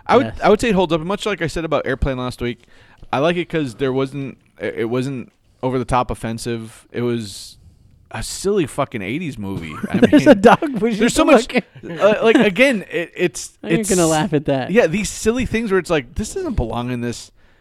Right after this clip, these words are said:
Speaker 1: stupid eighties, 'cause eighties movies are put on just stupid story, just dumb. But when it throws in these little things, like even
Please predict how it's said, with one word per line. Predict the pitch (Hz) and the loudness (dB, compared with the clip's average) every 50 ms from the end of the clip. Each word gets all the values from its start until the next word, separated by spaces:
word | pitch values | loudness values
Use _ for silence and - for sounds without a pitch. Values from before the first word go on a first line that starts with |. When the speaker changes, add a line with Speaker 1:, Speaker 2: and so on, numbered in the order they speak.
| _ _ _ _ _ - | _ _ _ _ _ -16
Speaker 1:
stupid | - - - - 151 123 143 123 | -16 -8 -6 -4 -2 -2 -2 -2
eighties, | 113 123 127 139 143 - - | -2 -2 -4 -4 -6 -6 -6
'cause | - 170 - - _ _ _ _ - | -6 -6 -6 -8 _ _ _ _ 0
eighties | - 202 254 269 262 214 | 0 2 2 2 0 0
movies | 233 226 214 226 214 165 | 0 -2 -2 -2 -4 -4
are | 165 | -4
put | - - 170 | -2 -2 -2
on | 170 165 156 139 | -2 -2 -4 -6
just | 127 - - - | -8 -8 -8 -8
stupid | - - - 170 180 - - 175 175 170 147 131 - - - | -8 -2 0 0 0 2 2 2 2 0 -2 -6 -12 -14 -12
story, | - - - 151 135 135 135 131 135 135 131 127 123 | -8 -2 2 2 4 4 4 2 0 -2 -2 -4 -6
just | 113 127 139 117 101 101 - | -6 -6 -6 -6 -8 -6 -2
dumb. | 151 147 143 135 127 120 - - - - - | 0 0 0 0 -2 -4 -8 -14 -20 -6 -2
But | - 160 | 0 2
when | 165 170 | 2 2
it | 170 151 - | 2 0 0
throws | - 170 196 214 226 165 | 0 2 2 2 2 0
in | 165 170 180 | -2 -4 -4
these | 180 165 139 120 | -4 -6 -4 -4
little | 127 135 147 160 151 | -4 -4 -2 -2 -4
things, | - - 147 139 143 151 143 | -4 -4 -6 -6 -4 -4 -6
like | 135 135 | -6 -6
even | 156 165 180 170 143 | -6 -6 -6 -6 -8